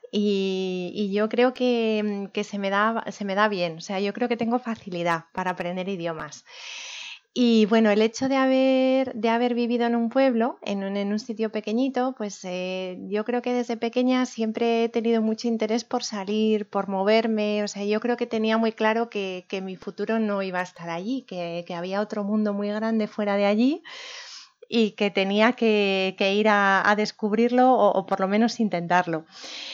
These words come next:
Y entonces, bueno, pues en, en el colegio de mi pueblo, en Turégano, cuando era pequeña, no teníamos, no teníamos clases de inglés. Eh, yo estudié francés en el A E G B, como tú has contado antes,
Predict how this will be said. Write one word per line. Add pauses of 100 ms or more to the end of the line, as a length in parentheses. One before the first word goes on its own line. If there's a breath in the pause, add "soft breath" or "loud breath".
(140 loud breath)
Y
entonces,
bueno,
pues
en,
en
el
colegio
de
mi
pueblo,
en
Turégano,
cuando
era
pequeña,
no
teníamos,
no
teníamos
clases
de
inglés. (100)
Eh,
yo
estudié
francés
en
el
A
E
G
B,
como
tú
has
contado
antes,